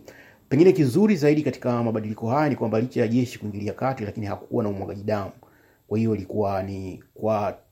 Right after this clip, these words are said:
mabadiliko ya kiamani, na wao lugha ambayo wanataka kuitumia si ya mapinduzi,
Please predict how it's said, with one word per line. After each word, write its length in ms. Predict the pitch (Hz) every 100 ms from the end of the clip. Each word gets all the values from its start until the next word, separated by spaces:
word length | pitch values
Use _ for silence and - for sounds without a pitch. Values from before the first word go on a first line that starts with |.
| _ _
mabadiliko 560 | 107 117 127 120 117 123
ya 160 | 104 98
kiamani, 680 | - 113 104 107 95 92
na 120 | 107
wao 280 | 110 135 127
lugha 280 | 120 127 117
ambayo 120 | 107 107
wanataka 200 | 101 98
kuitumia 460 | 101 101 110 117
si 140 | - 117
ya 60 |
mapinduzi, 580 | 95 92 98 101 90